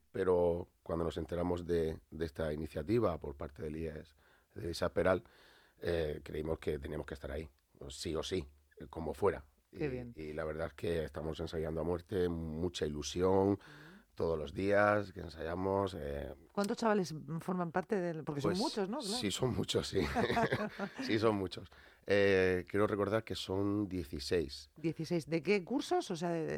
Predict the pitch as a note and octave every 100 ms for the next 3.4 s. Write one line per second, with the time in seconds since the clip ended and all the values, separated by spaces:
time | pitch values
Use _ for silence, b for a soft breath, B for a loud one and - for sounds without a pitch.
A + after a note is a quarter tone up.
0 | - F#2 F#2+ - A2 G#2 B2+ C3 - -
1 | D2+ - E2+ F#2+ A2+ A2 - D2+ D#2+ -
2 | - - D3+ C#3 C3+ C#3 E2+ - D#2 D2
3 | C2+ C2+ C2+ -